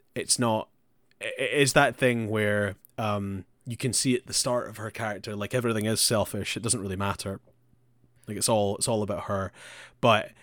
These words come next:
really, like, her letting Denji feel her up and wanting to save Aki, uh,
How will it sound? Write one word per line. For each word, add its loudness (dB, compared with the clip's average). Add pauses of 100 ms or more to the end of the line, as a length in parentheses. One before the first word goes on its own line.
(240)
really, 2
like, -4 (340)
her 2 (1000)
letting -2
Denji 0
feel 0
her 0
up -4 (440)
and 0 (420)
wanting 0
to -4
save 0
Aki, -2 (380)
uh, 2